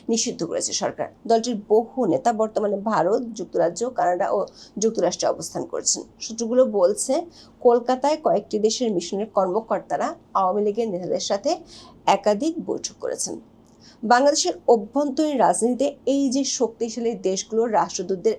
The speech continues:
এমন তৎপরতা, এটি নতুন কিছু নয়। দুটো ক্ষেত্রে তাদের এমন তৎপরতা বেড়ে যায়। প্রথমত যখন রাজনৈতিক সংঘাত বাড়ে, দ্বিতীয়ত জাতীয় সংসদ নির্বাচন ঘনিয়ে আসলে। দুই হাজার সাত সাল থেকে যতগুলো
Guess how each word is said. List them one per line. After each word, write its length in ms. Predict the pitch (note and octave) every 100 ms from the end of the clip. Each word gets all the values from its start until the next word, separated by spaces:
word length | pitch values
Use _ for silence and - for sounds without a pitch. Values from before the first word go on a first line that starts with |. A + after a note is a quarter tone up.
| -
এমন 280 | G3+ G3+ G3 E3+ -
তৎপরতা, 520 | G#3 - G#3+ G#3+ D#4+ G4 - - -
এটি 200 | B3+ C4 A3+ A#3+
নতুন 300 | A#3 A3+ A2
কিছু 280 | - - -
নয়। 180 | F#2 - _ _ _ _ -
দুটো 260 | G#3+ C4+ E4
ক্ষেত্রে 360 | E4+ D#4+ - F4+
তাদের 280 | G4+ A#3 A#3 -
এমন 240 | A3 A#3 C4 B3+
তৎপরতা 500 | G#3 - - - -
বেড়ে 220 | D2 -
যায়। 180 | A2 - _
প্রথমত 320 | B3+ B3+ C4
যখন 260 | C4+ C#4 D4 - - -
রাজনৈতিক 480 | A3+ A#3 A#3 A#3+ C#4 -
সংঘাত 560 | - B3 A3 A3+ B3
বাড়ে, 240 | A#3 C4+ F#4 F4+
দ্বিতীয়ত 480 | A3+ A3+ A#3 A#3 A3+ D#4+ E4+
জাতীয় 380 | - G3+ G#3 D#4+
সংসদ 360 | D#4+ G3 F#3+ F#3+
নির্বাচন 400 | G#3+ G3+ G#3+ C#4 E4 A3
ঘনিয়ে 340 | F#3+ E3 -
আসলে। 240 | - - - _ - - -
দুই 100 | A#3+
হাজার 200 | C4+ E4+ E4+
সাত 200 | D4 C4+
সাল 220 | - D4 C#4+
থেকে 280 | D4 D4 D4+ B3 -
যতগুলো 720 | A3 G#3 A3 C#4+ B3+ C4+